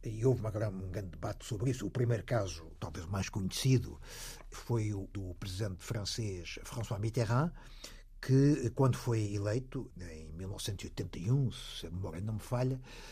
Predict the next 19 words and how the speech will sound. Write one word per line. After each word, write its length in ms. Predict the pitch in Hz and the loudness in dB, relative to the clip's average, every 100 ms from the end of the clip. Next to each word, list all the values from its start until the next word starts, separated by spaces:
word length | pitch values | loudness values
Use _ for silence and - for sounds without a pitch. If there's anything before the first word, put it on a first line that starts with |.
| - - - | -16 -16 -12
já 340 | 110 92 117 | -6 0 0
tinha 560 | 113 - 117 127 135 123 - | 0 0 2 2 0 -4 -4
um 380 | 117 131 139 127 | 0 2 2 0
cancro 360 | - 113 110 110 | 0 0 0 -4
na 180 | 110 - | -4 -4
próstata. 540 | - - - - - - | -6 -8 -12 -14 -16 -2
E 220 | 147 175 | 4 6
os 120 | 196 139 | 6 4
médicos, 760 | 135 113 131 131 170 - - 110 | 2 2 0 -4 -8 -8 -10 -6
eh, 300 | 110 110 104 - - - | -4 -4 -6 -10 -16 -6
e 340 | 131 113 98 104 | -2 -2 -2 -2
o 140 | 110 | -2
Palácio 480 | - 104 95 - 101 | 0 -2 -2 -2 -2
do 80 | 101 | -2
Eliseu, 580 | 101 95 131 202 196 101 | -2 0 4 6 4 2
e 40 | |
o 40 | |
staff, 560 | 87 - - 127 - - | -2 -6 -2 -2 -2 -8
eh, 20 | - | -10